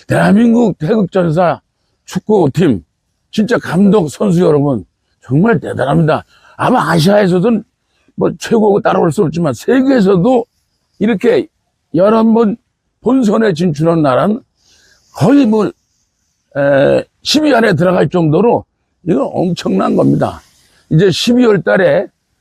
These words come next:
이제 조 추첨이 돼서 미국, 어, 저기 이제 캐나다, 아, 멕시코 이제 그 장소가, 예선 장소가 정해지면은,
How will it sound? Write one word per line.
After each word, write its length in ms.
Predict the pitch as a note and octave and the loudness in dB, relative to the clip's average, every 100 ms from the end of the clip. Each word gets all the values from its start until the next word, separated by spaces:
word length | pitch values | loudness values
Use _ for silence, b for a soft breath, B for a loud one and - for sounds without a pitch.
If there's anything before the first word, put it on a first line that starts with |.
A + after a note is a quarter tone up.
| _ _ _ _ | _ _ _ _
이제 160 | B2+ C3 | -4 -4
조 220 | - F#3+ | 0 -2
추첨이 420 | C#3+ - F3+ F3 | -2 -6 -2 0
돼서 500 | D#3 D#3+ C3+ G#3 C4+ - _ _ _ _ _ _ _ _ | 2 2 2 0 -2 -6 _ _ _ _ _ _ _ _
미국, 460 | D3+ F#3 F#3+ F3+ - _ | 0 2 4 2 -4 _
어, 300 | E3 D#3 D3 | 0 2 0
저기 480 | D3+ D#3 D3 C#3+ C#3+ | 0 2 2 2 0
이제 160 | C3+ C3 - | 0 -4 -6
캐나다, 600 | - E3+ D3+ D3 D3 D#3+ _ | -4 0 0 0 -2 -4 _
아, 140 | - A#2+ - _ - F#2+ | -8 -8 -12 _ -8 -4
멕시코 640 | C#3 E3 - F3+ F#3 - _ _ _ _ _ _ _ | 0 -2 -2 -2 -2 -2 _ _ _ _ _ _ _
이제 240 | - C#3+ D3 | -2 0 2
그 340 | C3 D3+ D3 - _ _ _ _ _ _ _ _ | 2 2 0 -2 _ _ _ _ _ _ _ _
장소가, 520 | - F#3 F#3 F3+ E3+ | -4 0 2 2 2
예선 360 | D#3 F#3 F#3+ F#3+ | 2 2 0 -2
장소가 460 | D#3+ E3+ D3+ E3+ D3 | -4 -4 -4 -4 -4
정해지면은, 600 | C3+ D3+ C#3 E3 G#3 | -4 -4 -4 -4 -6